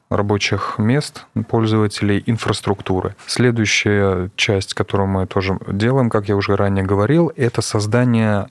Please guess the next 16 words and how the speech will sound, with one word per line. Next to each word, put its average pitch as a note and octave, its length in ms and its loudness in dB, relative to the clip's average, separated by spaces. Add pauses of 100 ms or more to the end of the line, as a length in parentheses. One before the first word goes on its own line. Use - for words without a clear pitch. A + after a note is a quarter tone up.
инфраструктуры A2 1120 0
предприятия B2+ 680 0
с - 160 -6
нуля. A#2 420 2 (120)
И E3 360 2
вот, B2 240 0
собственно, A2 460 -2
то, A2 140 0
ш-, G2+ 180 -2
чем G2+ 240 0
сейчас - 560 0
начинаем B2+ 500 2
заниматься A#2 520 2
очень A2 360 0
активно, G#2 500 0
да, C3 260 0